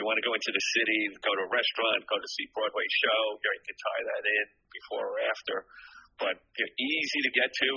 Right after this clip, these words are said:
with, you know, three airports right here, uh, J F K, LaGuardia, and then on the island we got Islip MacArthur Airport. Easy to get to from,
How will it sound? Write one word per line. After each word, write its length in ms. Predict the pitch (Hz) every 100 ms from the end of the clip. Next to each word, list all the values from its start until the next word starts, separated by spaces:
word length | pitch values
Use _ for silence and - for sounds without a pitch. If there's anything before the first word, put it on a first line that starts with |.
| 123
with, 140 | 98 -
you 80 | 104
know, 80 | 90 - -
three 220 | 113 127 120 123
airports 400 | - 127 127 131 - 117
right 240 | 117 113
here, 320 | 117 113 117 117 - _ 101
uh, 200 | 95 98 -
J 100 | - 117
F 80 | 117
K, 100 | - 110 113
LaGuardia, 520 | 107 101 110 107 110 107
and 80 | -
then 160 | 101
on 160 | 104 104
the 140 | 104
island 320 | 104 107 107 107
we 80 |
got 160 | 104 92
Islip 480 | - 101 104 101 -
MacArthur 560 | - 101 101 - -
Airport. 320 | - - - - - - - - _ _
Easy 420 | 117 143 143 135 135
to 60 | 117
get 160 | 117
to 200 | - 123 117 104
from, 180 | 110 107